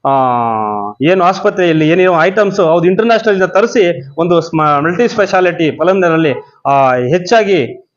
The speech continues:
ಇದರಲ್ಲಿ ಒಂದು ಮಕ್ಕಳಿಲ್ಲದ ದಾಂಪತ್ಯಗಳಿಗೆ,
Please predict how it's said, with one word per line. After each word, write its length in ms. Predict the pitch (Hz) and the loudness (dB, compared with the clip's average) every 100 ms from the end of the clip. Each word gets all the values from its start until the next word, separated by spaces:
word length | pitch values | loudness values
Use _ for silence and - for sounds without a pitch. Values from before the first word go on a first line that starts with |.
| _ 175 | _ 0
ಇದರಲ್ಲಿ 560 | 185 202 202 185 175 | 2 2 2 2 2
ಒಂದು 340 | 170 185 185 170 | 2 0 2 2
ಮಕ್ಕಳಿಲ್ಲದ 520 | 170 175 240 226 214 | 0 0 0 2 2
ದಾಂಪತ್ಯಗಳಿಗೆ, 1080 | 180 185 202 208 208 190 196 170 185 196 | 2 0 0 0 2 2 2 2 2 -2